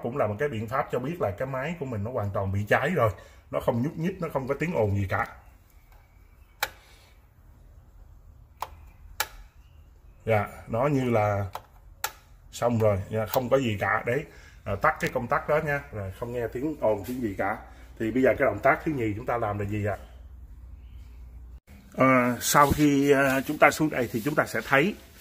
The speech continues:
là ở đây nó có cái lỗ điện cắm, một cái là cho cái máy nghiến này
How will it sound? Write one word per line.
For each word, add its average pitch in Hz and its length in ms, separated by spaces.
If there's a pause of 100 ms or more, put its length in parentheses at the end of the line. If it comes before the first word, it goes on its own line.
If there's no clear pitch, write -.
(460)
là 110 240
ở 113 220
đây 127 180
nó 135 120
có 139 140
cái 151 140
lỗ 113 340
điện 110 320
cắm, 139 320
một 107 220
cái 131 240
là 143 240
cho 117 360
cái 127 120
máy 131 280
nghiến 151 360
này 104 220